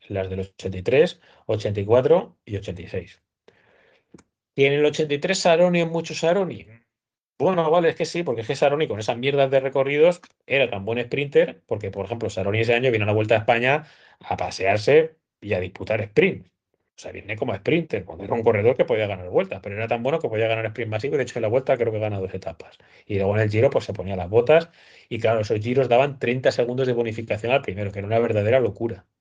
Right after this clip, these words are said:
O sea, es que podía marcar más, más diferencias dos etapas,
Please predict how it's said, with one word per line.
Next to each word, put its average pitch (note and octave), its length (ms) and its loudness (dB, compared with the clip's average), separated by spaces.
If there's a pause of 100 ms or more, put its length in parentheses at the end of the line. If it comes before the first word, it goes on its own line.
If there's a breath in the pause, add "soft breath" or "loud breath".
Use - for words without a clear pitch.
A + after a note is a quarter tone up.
(100)
O - 60 -20
sea, - 140 -14
es - 80 -20
que A2 100 -8
podía G#2+ 260 -4
marcar A2+ 300 0
más, A2+ 400 -2
más A#2 140 0
diferencias A2 580 -2 (460 loud breath)
dos A#2 260 0
etapas, A#2 840 2